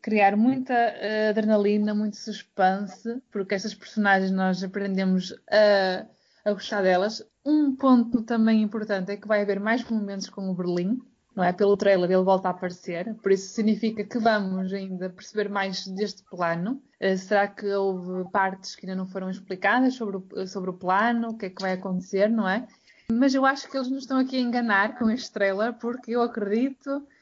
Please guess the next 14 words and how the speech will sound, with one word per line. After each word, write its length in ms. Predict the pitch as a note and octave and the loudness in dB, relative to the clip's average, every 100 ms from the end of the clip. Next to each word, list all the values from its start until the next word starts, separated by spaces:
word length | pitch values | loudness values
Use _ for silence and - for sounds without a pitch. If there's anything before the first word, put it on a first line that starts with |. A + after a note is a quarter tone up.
| _ - | _ -2
eu 60 | G#3+ | -2
estou 220 | - B3+ | 2 2
a 40 | B3+ | 2
confiar 360 | A#3+ A3+ A#3 | 0 4 4
nos 180 | A3 A3+ | 6 2
assaltantes 760 | G#3+ A3 G3+ G3+ G#3+ B3 B3 G#3+ | 2 0 0 2 0 0 -4 -2
e 80 | A#3 | 0
acho 180 | C#4 | 0
que 60 | - | 0
vai 120 | A#3 | 0
tudo 160 | A3+ C4 | 0 -6
correr 340 | - D#4 B3 | -4 -2 0
bem. 300 | A#3+ G3+ F#3+ A#3+ - - | 2 2 0 -6 -12 -10
<laughs> 460 | A#3 - C4 C4 | -8 -8 -8 -6